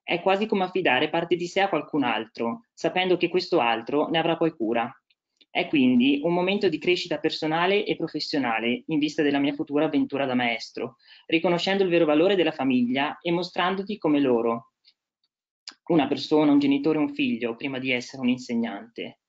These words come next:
È un momento speciale, perché raccontarsi di fronte a qualcuno che è lì silenzioso per ascoltarti, senza avere dita puntate contro, è un momento di rara bellezza. Credo che sia un validissimo strumento di costruzione,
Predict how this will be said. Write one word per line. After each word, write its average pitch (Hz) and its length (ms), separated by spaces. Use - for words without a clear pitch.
È - 100
un 190 80
momento 214 340
speciale, 117 840
perché 175 300
raccontarsi 185 680
di 160 80
fronte 185 300
a - 40
qualcuno 127 800
che 156 120
è 156 40
lì 180 100
silenzioso 156 760
per 139 140
ascoltarti, 123 1080
senza 165 300
avere 160 240
dita 170 320
puntate 143 400
contro, 131 640
è - 80
un 180 100
momento 185 400
di 165 100
rara 135 220
bellezza. 120 720
Credo 214 280
che 214 120
sia 233 160
un 226 80
validissimo 190 540
strumento 185 480
di 170 100
costruzione, 127 1000